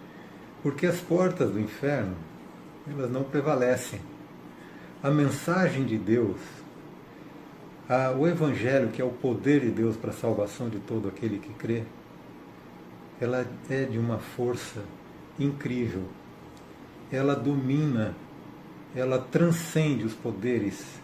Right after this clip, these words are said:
dos principados e potestades. Em vários lugares,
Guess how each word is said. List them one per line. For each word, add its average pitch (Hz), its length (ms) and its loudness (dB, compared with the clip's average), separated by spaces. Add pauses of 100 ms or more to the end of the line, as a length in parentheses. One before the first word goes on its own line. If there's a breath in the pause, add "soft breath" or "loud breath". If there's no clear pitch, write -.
dos 117 120 -4
principados 117 920 -2
e 107 60 -8
potestades. 110 960 -4 (1700 loud breath)
Em 131 120 2
vários 151 480 6
lugares, 107 600 2